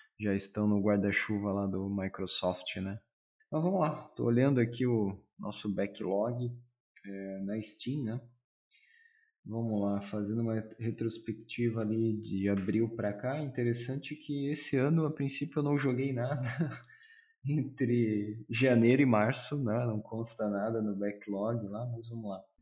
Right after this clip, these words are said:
Joguinhos rápidos aí, é, devido a restrições de hardware,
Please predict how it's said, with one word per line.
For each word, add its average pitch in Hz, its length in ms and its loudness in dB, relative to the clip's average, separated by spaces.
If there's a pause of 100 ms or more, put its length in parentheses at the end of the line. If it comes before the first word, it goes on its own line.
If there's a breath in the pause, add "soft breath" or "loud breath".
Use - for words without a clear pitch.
(140)
Joguinhos 147 560 6
rápidos 127 480 2
aí, 131 480 4
é, 107 380 -2
devido 107 360 2
a 107 40 4
restrições 110 600 -4
de 107 120 -4
hardware, 123 500 -2